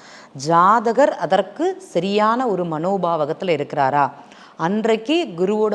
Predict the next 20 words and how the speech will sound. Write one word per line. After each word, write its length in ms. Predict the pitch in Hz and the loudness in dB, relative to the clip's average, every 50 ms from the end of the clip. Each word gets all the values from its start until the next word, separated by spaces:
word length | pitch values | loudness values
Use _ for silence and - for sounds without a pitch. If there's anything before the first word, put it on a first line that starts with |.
| 202 | -2
வழிகாட்டல் 680 | 175 160 156 160 165 165 175 160 160 160 - 190 185 170 - - | 0 0 0 0 0 0 0 -2 -2 -2 -2 -2 -2 -2 -4 -6
அப்படிங்கிறதும் 580 | - 156 156 156 147 143 139 139 165 247 311 294 - | -8 -6 -6 -4 -4 -4 -6 -4 -4 -4 -4 -4 -4
பிரசன்ன 440 | - 170 160 - - 240 233 240 240 233 202 | -4 -4 -4 -2 -2 -4 -2 -2 -2 -2 -2
லக்னத்திற்கு 680 | 165 156 156 165 208 202 208 - 180 165 165 - 247 311 359 - - - - - - - | -2 -2 -2 -2 -4 -2 -2 -2 -4 -2 -2 0 -2 -2 -2 -4 -12 -20 -20 -20 -14 -4
கிரகங்கள் 500 | 156 175 180 165 208 233 240 247 254 254 254 | 0 0 2 2 0 -2 2 4 4 4 2
தடையில்லாம 760 | 254 - 190 170 175 185 202 202 190 180 175 175 175 170 151 | 2 2 2 4 4 4 2 2 2 2 0 2 0 0 0
வருமானம் 580 | 135 147 156 185 208 214 220 226 226 233 226 208 | 0 0 -2 -2 -2 0 0 0 0 -2 0 0
வரக்கூடிய 480 | 185 170 175 175 - 190 175 180 170 | 2 2 0 0 -4 -4 -2 -2 -2
ஒரு 220 | 151 151 147 147 151 | -2 -2 -4 -4 -4
தன்மை 420 | - 151 156 160 165 165 160 151 - - - - - - | -4 -2 -2 0 -2 -2 -4 -6 -10 -16 -20 -16 -8 -4
அப்படிங்கிறதும் 520 | 170 165 170 175 160 151 147 156 185 214 | -2 0 0 0 0 0 -2 -2 -2 -2
அங்க 120 | 196 156 143 | -2 -2 -2
இருக்குதா? 400 | 139 139 143 143 - 143 151 143 131 - - - - - - | -2 -2 -4 -4 -4 -2 -2 -2 -4 -4 -10 -20 -18 -10 -4
அன்னைக்கு 260 | 208 247 262 254 247 | 0 0 0 2 0
எனக்கு 220 | 190 190 185 - | -2 0 2 2
அஞ்சாம் 400 | 190 156 165 170 185 208 196 196 180 | 2 2 2 2 2 2 2 4 4
பாவகம் 340 | 175 160 147 151 160 147 143 | 4 4 4 2 -2 -4 -2
நல்லா 200 | 143 147 156 165 160 | -2 0 0 0 0
இருக்குதா 280 | 151 - 147 156 165 160 | -2 -4 -2 -2 0 0
அப்படிங்கிறத 440 | 143 127 139 135 135 143 165 185 | 0 -2 -6 -8 -6 -6 -6 -6